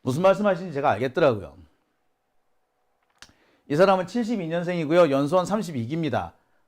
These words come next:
건국대 법대 출신입니다. 수원지검, 남부지검, 중앙지검을 근무를 했는데 이 사람은 어디를 지켜봐야 되느냐? 성남지청장을 봐야 됩니다.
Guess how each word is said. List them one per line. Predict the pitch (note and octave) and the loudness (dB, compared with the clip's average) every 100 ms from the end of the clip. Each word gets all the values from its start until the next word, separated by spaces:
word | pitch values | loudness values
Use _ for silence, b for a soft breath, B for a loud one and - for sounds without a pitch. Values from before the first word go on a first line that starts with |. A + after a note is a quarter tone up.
| - | 0
건국대 | B2 E3+ G3 A3+ A#3+ - A#3+ A#3+ | 2 4 2 -2 -4 2 6 6
법대 | A#3 D3+ - - F3+ E3+ | 6 -2 -2 2 2 2
출신입니다. | - D#3 - C3+ B2 G2+ F2 D2+ D2 _ _ _ _ b b b | -2 -6 -6 -4 -4 -4 -6 -12 -14 _ _ _ _ b b b
수원지검, | - G3+ G#3+ G#3+ F#3 F3 F#3 F3 | -4 4 4 4 2 4 4 4
남부지검, | B2+ D3 E3+ E3+ D3 D3+ D#3 B2+ | 0 0 0 -2 0 0 -2 -2
중앙지검을 | C3+ D3 D#3 D#3+ D3+ | -2 0 -2 -4 -6
근무를 | B2+ B2 B2+ C3 | -2 -2 -2 -2
했는데 | D3+ C3 A2+ C3+ G#2+ D#2+ _ _ _ _ _ _ _ _ - | -2 -2 0 0 0 -6 _ _ _ _ _ _ _ _ -4
이 | G3 | 4
사람은 | C4 A#3+ G#3 G#3 G#3 G#3+ G#3 _ _ | 6 8 8 6 2 0 -4 _ _
어디를 | - A2+ C#3+ G3+ G#3+ | -6 -4 0 2 2
지켜봐야 | F3 F#3+ F#3 E3+ D#3 | 2 2 6 8 6
되느냐? | C#3+ C3+ A#2+ F#2 - _ _ _ _ | 4 4 2 0 -6 _ _ _ _
성남지청장을 | - - F#3+ G3 G#3 G#3+ G#3+ G3+ - E3 - F3+ F3+ E3 D#3 D3+ D3 | -14 -2 -2 2 4 4 2 -2 -4 -6 0 2 2 4 4 4 2
봐야 | B2+ A2+ | 2 2
됩니다. | G2+ E2 D#2 - | -2 -14 -20 -20